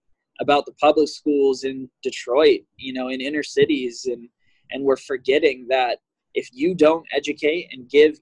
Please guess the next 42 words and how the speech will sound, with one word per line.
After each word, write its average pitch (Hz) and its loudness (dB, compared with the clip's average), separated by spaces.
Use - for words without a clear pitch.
each 151 -6
of 151 -2
these 147 -2
kids 143 -2
an 120 -14
equal 135 -2
education, 135 -6
we 151 8
are 135 6
going 131 -4
to 127 -10
have 123 -14
massive, 127 -8
massive 127 -6
gaps 123 -8
in 120 -14
wealth 127 -4
and 135 -6
poverty, 156 0
and 135 -8
we're 131 -4
gonna 135 -4
have 135 -2
a 127 0
lot 127 0
of 147 -4
diseases, 139 -6
a 127 -2
lot 131 0
of, 147 0
a 123 -6
lot 131 0
of 143 -2
ignorance, 139 -4
and 131 -12
we're 131 -6
gonna 131 -4
have 131 -6
a 123 -4
lot 127 -4
of 131 -4
hatred. 123 -6